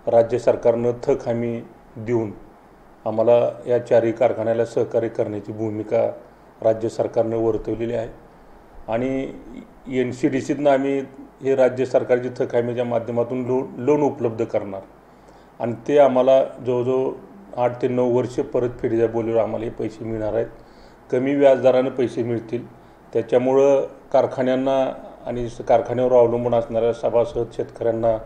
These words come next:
त्याचा फायदाच होणार आहे. आणि मागच्या दोन वर्षात दुष्काळ पडला असल्यामुळं आम्ही कोजन प्रकल्प हातात घेतलेला होता, तो पूर्ण केला, फुल कॅपॅसिटीनं चालू झाला. पण दुर्दैवानं दोन वर्ष दुष्काळ असल्यामुळं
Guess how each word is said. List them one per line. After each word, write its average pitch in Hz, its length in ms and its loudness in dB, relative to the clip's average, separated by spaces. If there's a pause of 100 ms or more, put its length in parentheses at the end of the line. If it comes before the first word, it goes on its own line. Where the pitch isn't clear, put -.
(380)
त्याचा 117 180 4 (140)
फायदाच 123 340 4
होणार 123 240 0
आहे. 131 140 -2 (1000)
आणि 135 460 -2 (240)
मागच्या 127 300 2
दोन 135 260 4
वर्षात 135 320 2
दुष्काळ 135 460 2
पडला 131 340 4
असल्यामुळं 127 680 2 (560)
आम्ही 123 200 0
कोजन 123 380 0
प्रकल्प 123 480 -2
हातात 117 280 2
घेतलेला 120 420 0
होता, 123 220 2
तो 139 200 0
पूर्ण 135 360 0
केला, 120 320 0
फुल 131 360 -6
कॅपॅसिटीनं 120 580 -2
चालू 131 340 4
झाला. 101 220 0 (720)
पण 123 140 -4
दुर्दैवानं 131 600 2
दोन 131 180 2
वर्ष 127 240 -2
दुष्काळ 123 480 0
असल्यामुळं 120 640 2